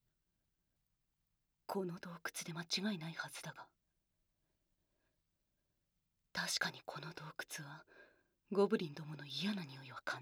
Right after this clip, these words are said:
じる。ゴブリンどもがよく使う洞窟内部を照らす発光石も、そこら辺に落ちてる。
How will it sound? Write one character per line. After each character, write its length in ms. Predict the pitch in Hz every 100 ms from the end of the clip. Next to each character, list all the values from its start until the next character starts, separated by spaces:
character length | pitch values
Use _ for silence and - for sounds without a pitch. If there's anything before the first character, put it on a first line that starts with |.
| 135
じ 140 | -
る。 100 | - - _ _ _ _ _ _ _ _ _ _ _
ゴ 160 | 208 220
ブ 120 | 240
リ 100 | 247
ン 60 | 202
ど 80 | 185
も 80 |
が 100 | 180
よ 160 | 151 233
く 80 | -
使 240 | - -
う 140 | 170 151
洞 200 | 185 185 185 -
窟 40 | 202
内 160 | 196
部 100 | 196
を 20 | 143
照 200 | - 165
ら 80 |
す 140 | 170 151
発 180 | 160 175
光 120 | 190
石 280 | - 185 160
も、 160 | 117 - - - - _ _ -
そ 200 | - 170
こ 140 | -
ら 60 | 175
辺 180 | 170 175
に 80 | 165
落 100 | 180
ち 140 | -
て 80 |
る。 100 | 156